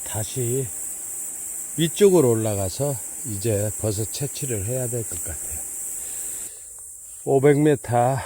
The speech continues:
이하의 버섯이 형성이 되는지 조사를 마치고 이제 칠백 고지에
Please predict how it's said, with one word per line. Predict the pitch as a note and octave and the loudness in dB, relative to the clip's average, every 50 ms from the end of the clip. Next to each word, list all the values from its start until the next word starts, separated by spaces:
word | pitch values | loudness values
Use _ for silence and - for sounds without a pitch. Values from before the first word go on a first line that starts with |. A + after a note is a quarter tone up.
| - - - | -8 -10 -6
이하의 | D3 B2+ A#2+ B2+ C3 B2+ A#2+ A2+ G#2+ A2 A#2 B2+ A2 - - - - - - - - - - - - - - - - - - - - - - - | -2 2 4 6 6 6 6 6 4 4 2 0 -2 -4 -8 -14 -16 -16 -16 -16 -16 -16 -16 -16 -18 -18 -18 -18 -16 -16 -16 -16 -16 -16 -16 -10
버섯이 | - - A#2+ A#2+ - C#3 D3 C3+ - - B2 A2 A#2 B2+ C3 A#2 F#2 - - - - - - | -4 -2 -2 2 4 4 4 4 4 0 2 2 4 4 2 0 -2 -6 -14 -16 -16 -10 -4
형성이 | - E3+ E3+ E3 D#3 E3+ E3 D3 A2+ | 0 2 2 2 4 4 2 2 0
되는지 | - G#2+ A2+ B2 C3+ C#3 C#3 A#2+ A2+ A2 G2 | 0 -2 -2 0 0 0 0 0 -2 -4 -4
조사를 | - - A2 A2+ G2 B2 C3 A#2+ A#2 G2+ | -4 -4 -4 -2 -2 -2 0 0 0 0
마치고 | F2 F#2+ F#2+ G2+ - - - - A2+ A2+ C#3 D3 C3 - - - - - - - - - - - - - - - - - | 0 -2 -2 -2 -4 -6 -10 -6 -2 0 0 0 -2 -4 -12 -14 -16 -16 -16 -16 -16 -16 -16 -16 -16 -16 -16 -12 -8 -4
이제 | A#2 G#2+ G2 B2+ B2+ A2+ A2 A#2 A#2+ - - | -4 0 4 4 4 4 4 2 0 -2 -6
칠백 | - - E3+ E3+ F#3 F#3+ - - | -4 -2 0 4 2 2 2 2
고지에 | F#3 F3+ C#3 C3 C3+ A2 G2+ A2 B2+ A#2 F#2+ | 0 0 2 2 2 2 2 0 -2 -2 -6